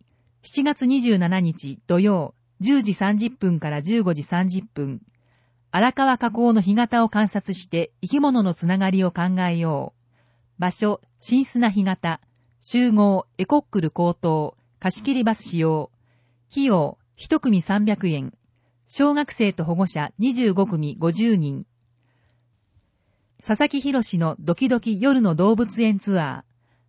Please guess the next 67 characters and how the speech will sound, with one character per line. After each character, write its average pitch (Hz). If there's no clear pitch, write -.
八 233
月 277
十 262
五 208
日 165
木 170
曜、 202
十 233
七 277
時 208
か 185
ら 156
十 233
九 202
時 151
三 185
十 196
分。 139
普 -
段 277
見 254
る 277
こ 233
と 202
の 165
で 160
き 185
な 160
い 151
夜 247
の 196
生 165
き 208
物 170
を 185
プ 208
ロ 262
ナ 247
チ 254
ュ -
ラ 240
リ 220
ス -
ト、 143
自 -
然 202
案 175
内 170
人 151
と 233
一 233
緒 226
に 202
観 202
察 -
し 185
よ 151
う。 190
場 202
所、 262
集 254
合、 220
上 262
野 285
動 269
物 226
園。 151